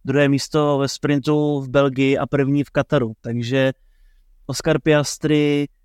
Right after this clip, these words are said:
jel výborně a ta rivalita tam bude příští rok. Myslím si, že teď to bylo ještě takové háj, ale jelikož se Oscar očividně nenechá ničím rozhodit, je hodně soustředěný.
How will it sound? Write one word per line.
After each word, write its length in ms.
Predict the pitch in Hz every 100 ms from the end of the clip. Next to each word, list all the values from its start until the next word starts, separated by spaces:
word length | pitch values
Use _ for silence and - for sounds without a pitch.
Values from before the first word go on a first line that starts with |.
| -
jel 220 | 143 143
výborně 680 | 135 143 147 147 131 123 131 _ -
a 680 | 123 123 123 123 120 123 123 -
ta 100 | 170
rivalita 480 | 180 156 160 156 156
tam 200 | 170 160
bude 200 | 151 110
příští 440 | - 120 - 127
rok. 140 | 117 -
Myslím 260 | 135 156 156
si, 160 | 170
že 120 | 170
teď 140 | 156 147
to 100 | 160
bylo 120 | 160
ještě 160 | 151 165
takové 280 | - 160
háj, 800 | 151 151 151 151 156 156 151 151 160 _ _ _ -
ale 560 | 135 147 156 156 156 156 _ _ _ -
jelikož 380 | 147 147 170
se 140 | - 165
Oscar 320 | 156 - 165
očividně 440 | 156 165 156 165
nenechá 440 | 160 156 151 160 165
ničím 320 | 160 - 170
rozhodit, 480 | 165 143 151 139 131
je 80 | 139
hodně 280 | 143 151
soustředěný. 760 | 147 156 - - 135 131 120